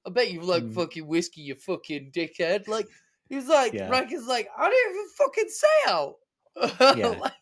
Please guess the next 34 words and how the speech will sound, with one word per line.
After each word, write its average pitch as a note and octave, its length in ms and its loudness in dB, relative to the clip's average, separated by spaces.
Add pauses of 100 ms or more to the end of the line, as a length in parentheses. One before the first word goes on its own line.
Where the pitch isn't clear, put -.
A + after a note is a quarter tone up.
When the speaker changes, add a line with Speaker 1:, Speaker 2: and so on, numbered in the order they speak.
(160)
Speaker 2:
He's C#3+ 200 0
like, C3 220 2
"You D#3 60 2
know F3 100 4
how E3+ 140 -2
you F3+ 200 0
had F3 200 -2
all F3 100 2
jazz? F3 640 -6 (100)
I've - 160 -14
deleted F#2+ 320 -6
the - 60 -14
fucking - 320 -8
jazz, G2+ 460 -4
mate. G#2 560 -4 (120)
<laughs> B2+ 120 0 (180)
I A2+ 60 0
don't B2+ 180 2
Speaker 1:
I B2+ 200 4
Speaker 2:
like C4 60 4
Speaker 1:
like, G#3 140 0
Speaker 2:
jazz." - 560 -8 (300)
Speaker 1:
I G#3 100 -2
like A#3 240 -2
it G3+ 80 -8
when F3 160 -4
they E3+ 120 -2
play E3+ 300 -2
the C#3+ 140 -4
right D3+ 300 0
notes E3 400 -4
in D#3 80 -10
the C#3 100 -6
right D#3 240 0